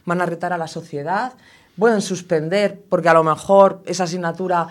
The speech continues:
no les interesa nada y no le ven el sentido, y como tienen un sentido crítico muy agudizado, han echado sus cuentas y, "Puedo llegar aquí sin aprobar esta asignatura nunca en la vida". Entonces no les convences de que la tienen que aprobar.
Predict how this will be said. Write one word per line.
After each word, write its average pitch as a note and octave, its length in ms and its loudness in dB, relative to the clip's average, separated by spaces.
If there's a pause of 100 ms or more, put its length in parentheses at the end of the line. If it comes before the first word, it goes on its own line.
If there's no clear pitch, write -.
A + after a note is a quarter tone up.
(360)
no G3 220 0
les F3+ 220 -4
interesa F3+ 440 -6
nada G3+ 320 -6
y F#3+ 60 -8
no F3+ 120 -4
le F#3 100 -4
ven F#3+ 120 -4
el F#3+ 80 -6
sentido, G3+ 440 -8
y B3+ 60 -10
como F3+ 220 -4
tienen F#3+ 320 -4
un G3 320 -4
sentido F#3+ 400 -6
crítico F#3 520 -2 (320)
muy G3 120 0
agudizado, F#3 540 -2
han E3+ 80 -6
echado F#3 260 -4
sus F#3 180 -10
cuentas F3 460 -6
y, D#3+ 80 -8
"Puedo G3 400 -10
llegar G#3 300 -6
aquí B3+ 340 -8
sin F#3+ 240 -8
aprobar F3 300 -4
esta F#3+ 200 -8
asignatura F#3 560 -6
nunca G3+ 240 -4
en G3 80 0
la F3+ 80 2
vida". C#3+ 320 -4 (520)
Entonces E3 160 -8
no G#3 100 -6
les A3+ 100 -10
convences G#3 540 -8
de F#3 80 -4
que F3 60 -4
la D#3 100 -2
tienen F3+ 220 -6
que F3 60 -4
aprobar. F3 360 -6